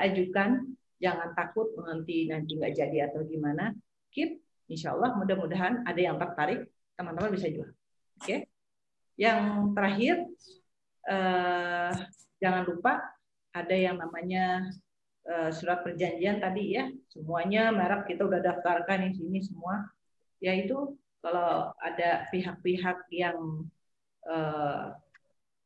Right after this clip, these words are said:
pihak-pihak yang, eh, mengetahui tentang merek tersebut, misalnya pihak yang tadi itu freelancer atau apanya, ya tetap, eh,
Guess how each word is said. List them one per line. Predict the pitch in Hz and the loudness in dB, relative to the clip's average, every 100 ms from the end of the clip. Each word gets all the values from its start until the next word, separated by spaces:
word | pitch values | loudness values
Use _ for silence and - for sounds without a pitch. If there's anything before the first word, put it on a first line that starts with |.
| _ _ _ - - | _ _ _ -10 -2
pihak-pihak | 180 175 - 185 175 175 170 165 - | 0 0 -2 0 0 2 0 -2 -2
yang, | 175 170 165 160 156 151 151 156 156 - _ _ _ _ _ _ | 0 0 0 -4 -4 -4 -6 -8 -10 -12 _ _ _ _ _ _
eh, | 160 156 156 151 147 147 - | -4 -2 0 0 0 0 -2
mengetahui | 170 180 180 180 180 | -2 -2 0 0 0
tentang | 175 170 165 | 0 -2 -2
merek | 160 165 160 | 0 0 -2
tersebut, | 160 - 165 160 190 208 214 214 | -8 -8 -6 0 4 6 6 2
misalnya | 151 156 156 156 | -4 -6 -6 -4
pihak | 160 - - | -6 -6 -10
yang | 160 | -8
tadi | 160 160 160 | -6 -4 -4
itu | - 156 147 - _ - | -2 -2 -2 -8 _ -8
freelancer | 156 156 170 180 - 190 190 | -4 -2 -2 -2 2 4 4
atau | 156 151 139 | 2 0 -2
apanya, | 160 190 220 | -2 -4 -2
ya | 170 160 | -2 -2
tetap, | 170 165 - - _ _ _ 165 | -4 -4 -6 -8 _ _ _ 0
eh, | 165 151 143 | 0 0 -2